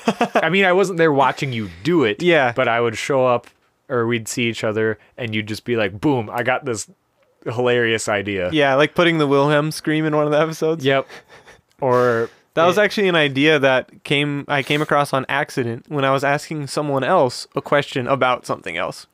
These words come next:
Speaker 1: And
Speaker 2: Yep.
Speaker 1: so I
Speaker 2: And they mentioned the Wilhelm scream.
Speaker 1: And I was like, "You know, don't worry about what I was asking you. That's the answer I was looking for."
Speaker 2: Yep.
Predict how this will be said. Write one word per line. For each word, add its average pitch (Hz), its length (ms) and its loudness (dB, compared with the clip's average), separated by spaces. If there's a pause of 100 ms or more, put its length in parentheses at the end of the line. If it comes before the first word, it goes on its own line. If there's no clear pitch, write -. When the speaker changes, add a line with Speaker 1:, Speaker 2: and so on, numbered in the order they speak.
(320)
Speaker 1:
And 135 220 2
Speaker 2:
Yep. 123 100 -4
Speaker 1:
so 143 320 2
I 135 240 2
Speaker 2:
And 139 100 -2
they 127 120 0
mentioned 131 360 -4
the 120 100 -2
Wilhelm 120 480 0
scream. 113 360 -6
Speaker 1:
And 147 80 -2
I 147 80 4
was 139 100 0
like, 135 220 0
"You 151 100 -2
know, 175 240 2
don't 160 200 2
worry 170 160 2
about 151 200 2
what 151 120 2
I 143 80 4
was 135 100 2
asking 143 400 -2
you. 123 160 -4
That's 139 360 -2
the 143 140 -2
answer 131 280 0
I 110 40 -4
was 131 140 -4
looking 139 260 -4
for." 113 200 0
Speaker 2:
Yep. 107 80 0